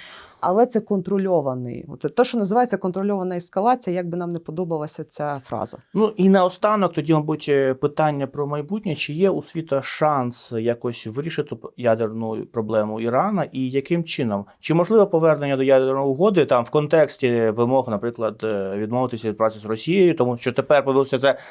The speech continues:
Speaker 2: набагато складніше, ніж раніше?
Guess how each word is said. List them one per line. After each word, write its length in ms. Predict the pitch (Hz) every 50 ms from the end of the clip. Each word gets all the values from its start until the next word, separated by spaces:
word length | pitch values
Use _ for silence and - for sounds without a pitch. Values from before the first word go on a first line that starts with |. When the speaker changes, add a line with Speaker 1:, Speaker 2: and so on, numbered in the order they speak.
| - -
Speaker 2:
набагато 420 | 139 143 139 139 139 139 139 139
складніше, 1080 | 135 - - 139 127 120 131 139 139 135 - - 135 127 127 123 120 120 117 117 117 117
ніж 260 | 120 123 123 - -
раніше? 580 | 123 120 120 117 120 117 113 - - 117 120